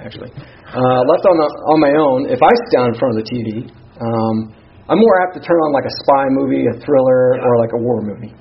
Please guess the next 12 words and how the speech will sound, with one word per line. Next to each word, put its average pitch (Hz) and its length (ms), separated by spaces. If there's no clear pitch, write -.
All 127 40
right? 131 240
So, 151 200
t-, 208 160
I'd 139 160
fall 147 240
into 127 80
that 123 240
typical 120 400
guy 117 240
category, 107 480
maybe. 117 400